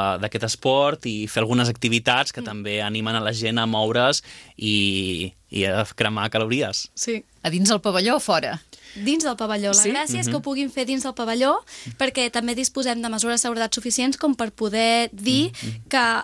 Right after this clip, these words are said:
Speaker 2: al provar-se a
Speaker 1: Mhm.
Speaker 2: les cuirasses o el
Speaker 1: Sí.
Speaker 2: casc, que és el que més atractiu fa aquest, aquest esport,
Speaker 3: Clar.
Speaker 2: pa-, es pot, es poden utilitzar perquè disposem
Speaker 1: Mhm.
Speaker 2: de les mesures suficients com per
Speaker 1: Mhm.
Speaker 2: poder-ho fer.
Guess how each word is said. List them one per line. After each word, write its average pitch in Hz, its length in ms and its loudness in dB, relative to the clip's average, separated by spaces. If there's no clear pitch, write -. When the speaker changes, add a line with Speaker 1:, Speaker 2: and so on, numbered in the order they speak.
Speaker 2:
al 220 200 -4
provar-se 233 600 -2
a 226 440 0
Speaker 1:
Mhm. 220 280 2
Speaker 2:
les 226 180 0
cuirasses 226 640 0
o 214 120 -6
el 202 60 -8
Speaker 1:
Sí. - 60 -16
Speaker 2:
casc, 247 320 2
que 247 60 0
és 214 60 0
el 226 120 -2
que 247 100 4
més 262 380 4
atractiu 247 540 0
fa 240 260 2
aquest, 226 400 -2
aquest 220 300 -2
esport, 247 460 0
Speaker 3:
Clar. 170 240 0
Speaker 2:
pa-, 233 280 4
es 226 100 -2
pot, 226 340 0
es 220 220 -2
poden 233 360 2
utilitzar 226 440 0
perquè 226 360 -4
disposem 208 380 0
Speaker 1:
Mhm. 214 60 0
Speaker 2:
de 220 60 0
les 208 60 -4
mesures 208 260 -2
suficients 196 640 -4
com 185 160 -10
per 233 100 4
Speaker 1:
Mhm. 226 60 2
Speaker 2:
poder-ho 226 220 2
fer. 196 180 -12